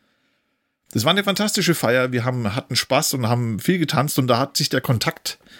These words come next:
wieder, ähm, äh, ergeben. Ich muss noch ganz kurz sagen, äh, das war eine Party, da war das Haus nebendran, war von Franck Ribéry und, äh, schräg gegenüber war, ähm, Jérôme Boateng. Ja, die waren natürlich nicht da und das war scheißegal, weil die waren ja eh draußen.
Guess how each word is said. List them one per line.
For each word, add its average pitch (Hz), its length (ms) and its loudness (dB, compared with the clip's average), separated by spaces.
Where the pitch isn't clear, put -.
wieder, 120 600 0
ähm, 101 360 2
äh, - 40 -6
ergeben. 90 840 0
Ich 123 120 -2
muss 165 140 4
noch 135 120 -4
ganz 123 200 0
kurz - 180 0
sagen, 110 260 2
äh, 98 260 2
das - 420 -2
war 80 200 2
eine 76 180 -4
Party, 57 420 -6
da 64 240 -4
war - 80 -6
das - 200 -4
Haus - 200 -4
nebendran, 76 440 -4
war 76 160 -2
von 73 240 -6
Franck - 380 -4
Ribéry 101 520 2
und, - 280 -4
äh, 76 180 2
schräg - 280 -2
gegenüber 80 420 0
war, 73 380 -2
ähm, 73 320 -2
Jérôme 87 440 0
Boateng. 90 640 0
Ja, 80 240 -2
die 104 80 2
waren 104 120 2
natürlich 98 260 0
nicht 95 160 -2
da 90 140 2
und 92 100 0
das - 160 -4
war 87 180 2
scheißegal, 87 520 0
weil 90 100 2
die - 200 -2
waren 85 140 0
ja 76 60 2
eh 80 80 2
draußen. 92 320 -2